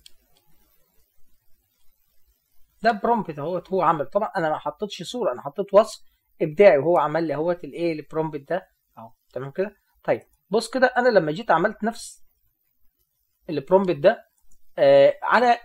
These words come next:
الايه الايمج كرييتور، بص اداني الايه اهو، يوسف امين ادي اهوت،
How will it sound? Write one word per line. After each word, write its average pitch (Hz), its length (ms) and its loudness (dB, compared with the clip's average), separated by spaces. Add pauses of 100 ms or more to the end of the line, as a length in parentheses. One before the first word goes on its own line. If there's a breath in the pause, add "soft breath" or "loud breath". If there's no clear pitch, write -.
(120)
الايه 185 680 -2 (360)
الايمج 175 480 -6
كرييتور، 190 480 -4 (540)
بص 185 180 -12
اداني 165 360 -6
الايه 165 260 -4 (320)
اهو، 123 100 -20 (1000)
يوسف 151 320 -12
امين 170 360 -12 (1900)
ادي 139 260 -10
اهوت، 143 320 -8